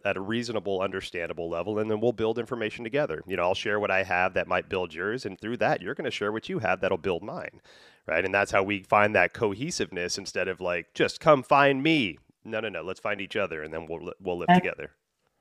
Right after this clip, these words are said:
Speaker 2: and maybe there are no levels. Maybe that's the wrong imagery, right? That
Speaker 1: Mm.
Speaker 2: there's higher and lower. Maybe there's just effective communication and ineffective <laughs> communication.
Speaker 1: Love that.
Speaker 2: Action. Can you connect? And, and so that drives all the videos I make. And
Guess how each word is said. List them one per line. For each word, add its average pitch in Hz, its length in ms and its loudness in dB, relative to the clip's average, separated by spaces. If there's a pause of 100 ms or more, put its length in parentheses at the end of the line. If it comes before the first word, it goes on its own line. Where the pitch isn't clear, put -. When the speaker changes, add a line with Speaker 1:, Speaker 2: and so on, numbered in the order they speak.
Speaker 2:
and 160 180 10
maybe 202 280 12
there 165 180 12
are 151 140 12
no 127 200 8
levels. 92 680 2
Maybe 165 280 10
that's 151 280 8
the 127 140 6
wrong 117 560 8 (180)
imagery, 107 640 4
right? 98 300 4
That 107 140 0
Speaker 1:
Mm. - 20 -4
Speaker 2:
there's 98 240 0 (280)
higher 101 120 4
and 101 80 -2
lower. 101 320 6
Maybe 160 300 8
there's 156 240 8
just - 420 4
effective 131 560 4
communication 117 800 4
and 107 140 2
ineffective - 760 2
<laughs> - 140 -6
communication. - 880 0
Speaker 1:
Love 85 220 -6
that. 76 220 -6 (680)
Speaker 2:
Action. - 420 -2
Can 160 220 6
you 151 120 4
connect? 135 580 4
And, 120 200 2
and 127 160 2
so 139 200 8
that 160 220 10
drives 139 480 10
all 127 180 12
the 135 100 8
videos 123 480 8
I 117 80 6
make. 117 360 4
And 104 140 2